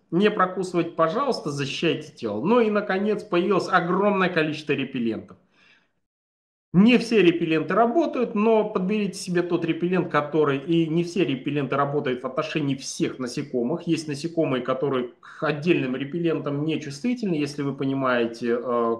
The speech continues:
какое насекомое вас кусает, какое опасно, подберите репеллент, который исключает. А, идеальный вариант. Наши предки вешали, а, на окна, а,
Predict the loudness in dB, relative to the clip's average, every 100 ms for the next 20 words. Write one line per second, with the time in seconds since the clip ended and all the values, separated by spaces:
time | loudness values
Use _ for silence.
0 | -2 -4 0 0 0 -6 -8 -4 -2 -2
1 | -2 -6 -10 -4 -4 -4 -8 -2 0 0
2 | 0 -2 -2 -6 -8 -20 _ -4 0 0
3 | 0 0 0 -2 -2 0 2 0 -2 -4
4 | -4 -2 0 -2 -2 -8 -8 -8 -10 -10
5 | _ _ _ -20 -10 0 2 4 2 0
6 | 0 -2 2 2 4 2 0 0 2 0
7 | 0 0 0 -2 -4 -2 -2 -2 -4 -2
8 | -2 -2 0 0 0 0 2 4 2 0
9 | 2 2 2 -4 -18 _ 2 2 2 -4
10 | -2 -2 -4 -4 -2 -2 -2 -2 -4 -6